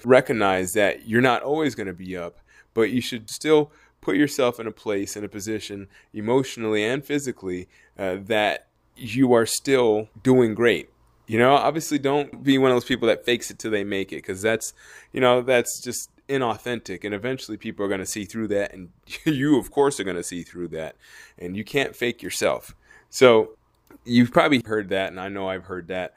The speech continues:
you know, "Fake it till you make it," but, you know, that takes so much time, and you actually have to, it doesn't really work until you actually believe it.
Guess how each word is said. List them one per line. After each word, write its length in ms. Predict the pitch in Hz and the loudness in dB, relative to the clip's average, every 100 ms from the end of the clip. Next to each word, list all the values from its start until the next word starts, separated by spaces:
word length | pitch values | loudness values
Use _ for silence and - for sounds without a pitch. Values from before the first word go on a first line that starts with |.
| _ _ - | _ _ -16
you 160 | 110 | -10
know, 80 | 95 | -10
"Fake 260 | - 107 95 | -6 -6 -6
it 80 | - | -10
till 140 | 98 | -10
you 60 | 90 | -6
make 260 | 95 92 | -4 -4
it," 320 | 87 - - | -8 -12 -14
but, 340 | 95 110 92 _ | -4 -4 -4 _
you 220 | - 127 | -18 -14
know, 180 | - 147 | -8 -6
that 260 | 131 139 139 | -2 -2 -2
takes 340 | - 143 - | -2 -2 -2
so 160 | 143 135 | 0 2
much 300 | 135 117 - | 2 -2 -4
time, 400 | 143 139 117 107 | 0 2 2 0
and 100 | 101 | -4
you 140 | 117 | -2
actually 340 | 117 113 - 104 | -2 -4 -10 -6
have 260 | 110 110 | -6 -6
to, 200 | - 98 95 _ _ _ | -6 -8 -8 _ _ _
it 140 | - 104 | -18 -4
doesn't 320 | 131 135 123 | 0 0 2
really 220 | 127 123 | 2 2
work 340 | 101 110 123 - | 0 0 0 -2
until 320 | 104 - 113 104 | -12 -12 -14 -12
you 160 | 113 - | -10 -4
actually 400 | 107 107 - 98 | -4 -4 -6 -10
believe 480 | 76 87 113 117 76 | -10 -4 0 0 -2
it. 160 | - | -14